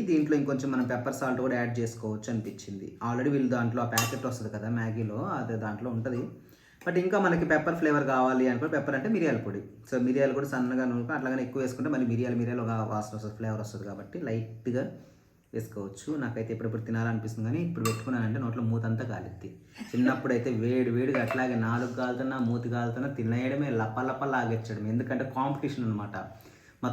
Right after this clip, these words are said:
తమ్ముడు, మా అత్త కొడుకు, మా చెల్లెలు, మా అక్క అందరూ ఉంటారు కదా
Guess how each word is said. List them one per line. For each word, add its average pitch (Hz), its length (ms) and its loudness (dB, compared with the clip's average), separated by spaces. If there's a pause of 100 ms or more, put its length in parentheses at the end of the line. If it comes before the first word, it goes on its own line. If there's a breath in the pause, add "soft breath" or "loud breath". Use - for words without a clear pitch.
తమ్ముడు, 127 340 6 (200)
మా 123 120 4
అత్త - 120 -2 (100)
కొడుకు, 120 320 0 (100)
మా 120 160 4
చెల్లెలు, 139 420 8 (440 loud breath)
మా 135 60 0 (100)
అక్క - 180 -6 (160)
అందరూ 139 240 6
ఉంటారు 127 240 2
కదా 143 120 2